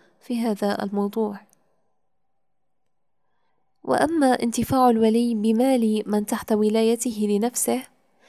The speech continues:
فإن كان أبا أو جدا وكان مستغنيا بماله، فليس له أن يأخذ شيئا من مال من تحت ولايته،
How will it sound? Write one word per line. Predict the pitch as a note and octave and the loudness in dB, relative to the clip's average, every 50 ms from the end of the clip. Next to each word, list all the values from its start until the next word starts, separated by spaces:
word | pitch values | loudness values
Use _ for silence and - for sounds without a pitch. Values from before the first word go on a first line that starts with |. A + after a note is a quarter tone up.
| _ _ _ | _ _ _
فإن | _ - - - C4 B3 | _ -4 -4 -4 -4 -2
كان | - E4 E4+ D4+ C4 | 0 0 2 4 4
أبا | - A3+ A3+ A#3+ A#3 A3 - | 2 2 4 2 0 2 2
أو | - G#3+ A3+ | 0 0 0
جدا | A3 - B3+ A#3+ A3+ A#3+ A#3 A3+ A3+ - | 2 0 0 0 0 0 0 0 0 -2
وكان | - A3 A3 - A#3+ A#3 A3+ A3 G#3+ | -2 -4 -2 -2 -2 0 0 0 0
مستغنيا | G#3+ G#3 - - B3+ B3 A#3+ A3 A3 G#3+ G#3 | -2 -2 -2 -2 -2 -2 0 0 0 0 0
بماله، | G#3 G3+ G#3+ G#3 G#3+ A#3+ B3+ B3+ A#3+ A#3+ B3 B3 - - _ _ _ - - _ | 0 -2 -2 0 0 0 0 0 0 -2 -4 -6 -10 -16 _ _ _ -20 -20 _
فليس | _ - C4 B3 C4 C4 B3+ - C4 | _ -4 0 2 4 2 4 4 2
له | B3 B3+ C#4 C4+ B3 B3 - - | 4 4 2 0 0 0 0 0
أن | A3 | 0
يأخذ | A#3 A#3+ A3+ - - A3 A3+ A3+ | -2 -4 -4 -4 -4 -2 -2 -2
شيئا | A3 - - C4 C4 B3 - A#3 | -2 -2 -2 -2 0 0 0 0
من | A3+ A3 A3 A3 G#3+ G#3+ | 0 0 0 0 0 0
مال | A3+ B3 B3 A#3+ G#3+ G#3+ G#3+ A3 G#3+ | 0 0 0 0 0 0 0 -2 -2
من | G#3 G#3 G#3 G#3 G#3 | -2 -2 -2 -4 -4
تحت | A3 - - - - | -8 -10 -6 -4 -2
ولايته، | A3+ A3+ A3+ A3 A#3+ B3+ C4 B3 A3 - G3+ G3 F#3+ | 0 0 2 0 0 0 0 -2 -4 -6 -8 -12 -12